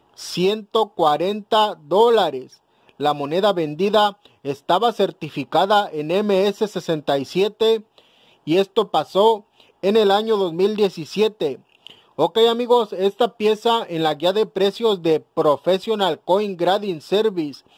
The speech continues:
nos dice que si se encuentra certificada con el grado de M S sesenta y cinco plus, tiene un valor de cuarenta y cuatro dólares.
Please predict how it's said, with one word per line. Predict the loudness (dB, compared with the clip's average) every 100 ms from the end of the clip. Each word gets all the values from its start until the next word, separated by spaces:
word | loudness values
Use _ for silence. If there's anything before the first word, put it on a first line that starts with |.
| -20 -20 -20 -18 -4
nos | -2 0
dice | 0 0 -2
que | -2 -4
si | -2 -2 -2 -6 _
se | -4 -2 -2 -4
encuentra | -6 0 0 0 -2 -2
certificada | -2 -4 -8 -10 -10 -2 0 2 0 -4 _ _ _ _
con | -2 0
el | -2
grado | 0 0 0 -2
de | -2 -4 -2
M | -4 -2 0 0
S | -2 -6
sesenta | -10 -8 -8 -4 -4
y |
cinco | -2 -4 -2 0 0 0
plus, | 2 2 2 -4 _ _ _ _ _ _ _ _ _ _ _ -20 -6
tiene | -4 -2 -2
un | -2 -2
valor | 0 0 0 0
de | -2 -2
cuarenta | 0 2 2 -2 -4 -4
y | -2
cuatro | 0 0 0 0 0 0 -6 _ _ _ -4
dólares. | 2 4 6 4 0 -6 -16 _